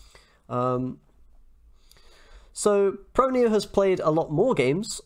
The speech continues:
uh, and he has a lower win rate, but he's still managed to climb to a very good score, and this is what hi-, where his score is at. So he has ten thousand five hundred and ten, you know, about a hundred M M R behind Game King.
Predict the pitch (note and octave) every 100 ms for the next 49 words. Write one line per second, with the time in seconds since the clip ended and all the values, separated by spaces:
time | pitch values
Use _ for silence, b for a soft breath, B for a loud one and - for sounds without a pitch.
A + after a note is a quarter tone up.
0 | - C3 C3 B2 C3+ C3+ C#3 C3 C3+ E3+
1 | G#3 D3 C#3 C#3 C3+ - G#3+ A#3+ - C4
2 | F3+ F3 E3+ D3+ D3+ D3 C#3+ C3 B2 B2+
3 | - - G3+ G#3 - _ - A#2 A2+ C3
4 | C#3+ C#3 B2+ A#2+ - - - - B2 C3
5 | C#3 C3 A#2+ D3 - - - G2+ F#2 -
6 | - B2 C#3 C3+ A#2+ - F#3+ F3+ E3 D3+
7 | C#3+ C#3+ C#3+ C#3 B2 A#2+ A2 A#2 A2 -
8 | F3 C3+ A#2+ B2 A#2+ - - C3 A#2+ A#2
9 | G#2+ b b b A#2+ A#2+ A2+ A2+ A2+ C3
10 | D#3 C#3+ D3+ D3 D3 D3+ D3